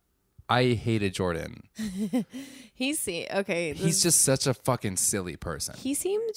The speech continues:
Speaker 2: really annoying.
Speaker 1: He's so annoying.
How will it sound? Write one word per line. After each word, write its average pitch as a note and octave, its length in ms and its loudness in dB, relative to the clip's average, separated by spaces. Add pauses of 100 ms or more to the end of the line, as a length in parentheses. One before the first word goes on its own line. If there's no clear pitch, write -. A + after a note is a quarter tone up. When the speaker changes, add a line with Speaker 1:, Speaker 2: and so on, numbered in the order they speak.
(140)
Speaker 2:
really G3 600 0
annoying. F3 760 -6
Speaker 1:
He's D3 180 -2
so B2 380 6
annoying. A2 580 0